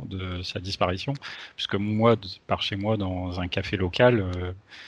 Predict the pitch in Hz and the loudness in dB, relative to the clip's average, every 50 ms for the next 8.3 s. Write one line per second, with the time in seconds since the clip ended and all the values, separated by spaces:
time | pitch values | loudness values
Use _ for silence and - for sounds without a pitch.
0 | - - - - - - 95 95 95 92 90 - - - 98 92 92 90 - 107 | -20 -14 -8 -6 -4 -2 -2 -2 -2 -2 -2 -4 -2 0 0 2 2 2 4 4
1 | 95 90 87 90 - - 135 131 120 101 92 95 95 92 92 92 95 92 - 120 | 4 4 2 0 0 2 2 2 2 2 2 0 0 0 0 0 -2 0 2 4
2 | 104 95 90 90 - 117 107 98 98 98 101 110 113 - - - 95 90 87 85 | 6 6 6 6 6 6 8 8 8 10 10 8 8 6 2 -2 -2 -6 -6 -8
3 | 85 85 90 87 - - 110 95 92 113 110 - - - 90 80 78 95 95 107 | -8 -8 -8 -6 -2 -2 -2 -2 -2 -4 -4 -4 -6 -8 -6 -4 0 2 4 6
4 | 120 120 107 95 92 92 101 117 120 120 - - 92 85 87 85 85 87 85 85 | 6 6 6 4 4 4 4 4 4 4 0 -4 -4 -4 -4 -6 -8 -8 -8 -8
5 | 87 - - - - 87 80 80 78 - - - - 85 90 - 95 90 - - | -8 -8 -8 -6 -6 -6 -6 -6 -10 -10 -12 -12 -12 -8 -4 -4 -4 -2 -2 -2
6 | 95 - - - 107 98 104 110 113 107 92 87 95 92 85 90 90 90 92 92 | -2 -2 0 -2 0 0 2 0 0 0 -2 -4 -6 -6 -6 -6 -6 -6 -4 -6
7 | 95 95 98 - - - 110 104 101 95 101 98 - - - 107 101 95 95 98 | -6 -6 -4 -4 -2 0 0 0 0 0 -2 -6 -4 -2 0 2 2 2 2 4
8 | 107 113 113 113 107 | 4 6 6 4 2